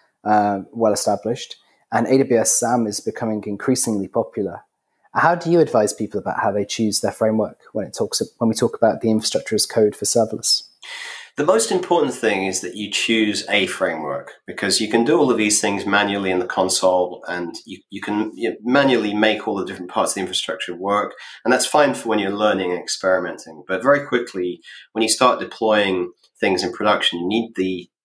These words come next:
Speaker 2: automation behind it to make sure everything's reliable and consistent. And so frameworks really help you do that. Um, I've used both serverless framework and sam, and I think they're both excellent. And really,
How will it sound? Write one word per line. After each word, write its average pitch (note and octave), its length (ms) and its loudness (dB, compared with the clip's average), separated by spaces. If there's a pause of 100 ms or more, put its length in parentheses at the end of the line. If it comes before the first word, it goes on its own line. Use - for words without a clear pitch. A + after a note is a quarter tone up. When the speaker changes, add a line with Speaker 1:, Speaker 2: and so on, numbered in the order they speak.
Speaker 2:
automation G#2 600 2
behind F2+ 340 -2
it F2 120 -4
to F#2+ 100 -6
make F2+ 140 0
sure G2 160 -2
everything's F#2 360 -2
reliable F#2+ 460 2
and E2+ 100 -8
consistent. - 680 -2 (340)
And - 80 -2
so B2+ 100 2
frameworks B2 540 2
really G2 180 -2
help F#2+ 260 -2
you F2 80 -12
do F#2+ 200 -4
that. E2 220 -4 (520)
Um, A2+ 160 0
I've D#3+ 220 4
used C#3 180 2
both B2+ 220 4
serverless G2 560 0
framework G2 480 -2
and F2+ 120 -4
sam, F#2+ 360 0
and F2 80 -6
I F2 60 -8
think F2+ 200 -6
they're F#2 140 -8
both G2+ 280 -4
excellent. F#2 560 -8
And F2+ 200 -14 (360)
really, A2+ 440 0